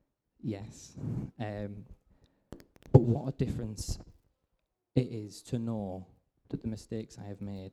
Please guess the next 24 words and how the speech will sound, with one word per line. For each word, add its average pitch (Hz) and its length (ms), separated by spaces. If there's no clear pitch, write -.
and 120 160
will 120 180
make 95 280
are 98 380
forgiven. 98 400
Like 113 160
Donna 104 220
said 98 240
when 95 120
she 90 120
prayed 101 280
for 110 120
us, 98 120
that, 110 160
um, 101 360
the 117 60
victory, 120 400
even 113 180
though 110 60
we 104 140
can't 110 300
see 113 180
it, 98 160
it, 113 140